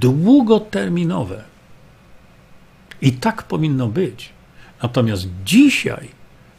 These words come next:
politycy, bez pytania się narodu o zdanie, podejmują decyzję w, w,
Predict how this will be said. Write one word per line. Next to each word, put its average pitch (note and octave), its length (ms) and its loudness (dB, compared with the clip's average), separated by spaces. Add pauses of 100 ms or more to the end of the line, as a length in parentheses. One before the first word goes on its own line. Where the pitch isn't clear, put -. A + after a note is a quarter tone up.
(140)
politycy, D3 840 2 (340)
bez C#3+ 220 6
pytania B2+ 440 0
się B2 160 -2
narodu A2+ 520 0
o A#2 80 -2
zdanie, A#2 600 2 (580)
podejmują G#3+ 720 6 (220)
decyzję F#3+ 760 2 (640)
w, - 120 -10
w, B2+ 240 -6